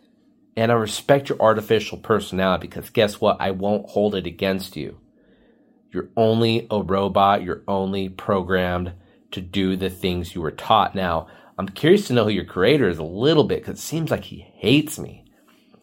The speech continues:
Am I, like, competing with this? Does he have, like, an upstart po-, comedy podcast as well that I need to, that I need to be aware of? 'Cause I'll listen to it, dude. If it supports you and your creator, I'll, I'll listen, dude. I don't care, bro.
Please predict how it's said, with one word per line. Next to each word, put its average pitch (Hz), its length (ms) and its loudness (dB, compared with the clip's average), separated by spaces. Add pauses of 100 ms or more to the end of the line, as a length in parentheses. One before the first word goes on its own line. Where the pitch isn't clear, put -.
(220)
Am 113 160 0
I, 123 100 6
like, 165 200 6
competing 143 400 2
with 143 100 0
this? 104 120 -6
Does 104 180 -2
he 139 100 2
have, 143 160 4
like, 139 160 2
an 95 220 0
upstart - 560 2
po-, - 180 0
comedy 113 460 2
podcast 107 540 0
as 92 140 -6
well 98 380 -2 (420)
that 110 120 2
I 104 60 4
need 110 200 4
to, 113 80 4
that 110 260 0
I 107 100 2
need 110 160 4
to 98 60 -4
be 113 100 4
aware 101 260 4
of? 143 100 4
'Cause 143 140 4
I'll 185 80 6
listen 170 320 6
to 110 60 6
it, 85 120 2
dude. 110 220 2
If 131 120 -6
it 127 100 -4
supports - 560 2
you 139 220 6
and 165 80 2
your 127 100 0
creator, 143 500 2 (240)
I'll, 151 240 -2
I'll 165 240 6
listen, 147 380 4
dude. 92 240 -2
I 90 80 4
don't 190 280 -4
care, 202 300 4
bro. 92 360 2